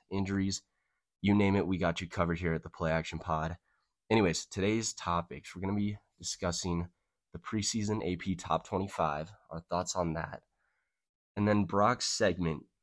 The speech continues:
that he's got planned is called Who's Back and Who's Whack. We'll be talking about teams with a lot of uncertainty, a lot of question marks heading into the season,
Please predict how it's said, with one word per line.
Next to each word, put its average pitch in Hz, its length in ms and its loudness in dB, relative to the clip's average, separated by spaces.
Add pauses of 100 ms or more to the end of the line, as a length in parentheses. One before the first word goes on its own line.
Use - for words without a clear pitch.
(140)
that 82 100 -8
he's 80 120 -8
got 78 220 -4
planned 76 380 -8
is 73 100 -12
called 82 320 -8
Who's 104 180 0
Back 87 360 0 (500)
and 80 140 -6
Who's 90 280 -2
Whack. 80 400 0 (760)
We'll 87 120 -2
be 87 100 0
talking 87 300 0
about 82 160 2
teams 87 280 -2
with 85 100 -2
a 87 40 -2
lot 85 240 2
of 92 60 4
uncertainty, 87 680 -4
a 82 80 0
lot 85 220 4
of 98 80 -2
question 90 320 -2
marks 82 220 -2
heading 85 260 0
into 82 140 -2
the 82 120 -8
season, 85 460 -4